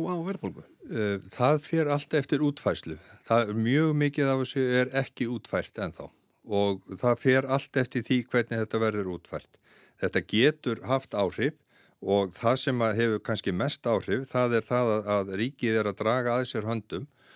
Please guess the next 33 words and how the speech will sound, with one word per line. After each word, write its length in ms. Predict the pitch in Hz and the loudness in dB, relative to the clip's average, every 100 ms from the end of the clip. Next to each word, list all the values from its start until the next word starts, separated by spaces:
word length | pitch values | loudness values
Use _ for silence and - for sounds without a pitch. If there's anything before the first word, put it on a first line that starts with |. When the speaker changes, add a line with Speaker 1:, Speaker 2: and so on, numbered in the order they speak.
| - - | -20 -20
Speaker 2:
að 140 | - 92 | -6 4
það 160 | 113 | 4
ætlar 180 | 120 117 | 4 2
ekki 140 | 107 110 | 2 2
að 60 | 123 | 2
vera 160 | 113 104 | 0 -2
eins 220 | 123 117 | -4 -4
gerandi 640 | - 120 135 139 113 - 110 104 | -2 0 2 0 -4 -2 -2 0
á 100 | 123 120 113 123 | 0 0 -4 -12
markaðinum 800 | 117 110 143 - - 104 85 95 131 _ - - 110 110 117 | -6 -2 -2 -2 -2 0 0 -4 -8 _ -18 -16 -16 -10 -2
í 160 | 120 | 0
þessu 320 | 127 127 120 110 | 2 0 0 0
þenslu 480 | 131 135 - 113 | 0 0 -2 -2
ástandi. 560 | 101 110 - 87 76 117 - _ - - - _ - | -2 -2 -2 -4 -2 -6 -6 _ -20 -20 -20 _ -14
Eh, 240 | 90 92 87 | -2 0 2
við 240 | 113 110 | 2 4
þurfum 420 | 123 143 147 117 110 | 4 4 2 -2 0
virkilega 640 | 139 - 127 113 107 104 | -2 0 0 2 2 0
á 80 | 110 117 | 0 -2
þessum 320 | 127 104 98 | -2 -4 -4
íbúðum 560 | 98 151 - 127 110 101 | -2 -2 0 0 0 0
að 60 | |
halda 320 | 104 95 87 101 | -2 -2 0 0
og 160 | 107 | 0
þær 320 | - 113 143 | 0 0 0
munu 320 | 139 127 120 117 | -2 -2 -2 -4
náttúrulega 400 | 110 113 104 - | -2 -2 -2 0
taka 320 | 131 139 117 | -2 0 -4
eitthvað 380 | 131 - 113 127 | -4 -4 -2 0
til 80 | 110 | -2
sín 320 | - 95 127 | -2 -4 -4
í 160 | 117 | -4
þenslu, 560 | 113 127 117 - 160 160 | -2 -2 -4 -4 -4 -4